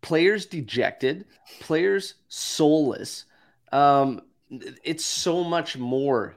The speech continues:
than just the results. That's why I fear it's beyond repair for Max because of the point it's gotten to.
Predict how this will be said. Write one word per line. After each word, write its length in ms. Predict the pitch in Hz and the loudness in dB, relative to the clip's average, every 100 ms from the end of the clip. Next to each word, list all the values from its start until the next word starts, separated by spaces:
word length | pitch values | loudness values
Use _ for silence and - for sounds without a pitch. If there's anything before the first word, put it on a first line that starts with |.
| _ | _
than 220 | 127 123 | -2 -2
just 500 | 107 117 127 127 - _ - | -2 0 0 -2 -10 _ -12
the 200 | 120 123 | -4 -2
results. 760 | 113 110 110 113 120 101 - - | -2 -2 0 2 2 -2 -14 -2
That's 340 | 120 127 - | 2 2 2
why 300 | 143 131 123 | 2 4 2
I 60 | 117 | -2
fear 500 | - 117 127 160 - | -6 -6 -4 -6 -4
it's 180 | 123 - | -6 -6
beyond 640 | - 123 117 110 117 110 | -12 -6 -2 0 -2 -4
repair 600 | - 104 104 - 107 98 | -8 -8 -8 -4 -2 -2
for 200 | 92 - | -4 -8
Max 600 | 95 90 95 87 - - - - | -6 -4 -4 -6 -10 -18 -14 -10
because 380 | 110 - 110 | -6 -2 -2
of 80 | 107 | -2
the 80 | 101 | -6
point 420 | - - 110 - | -8 -8 -6 -6
it's 160 | 104 - | -10 -10
gotten 400 | - 98 101 95 | -2 -2 -2 -4
to. 180 | - | -12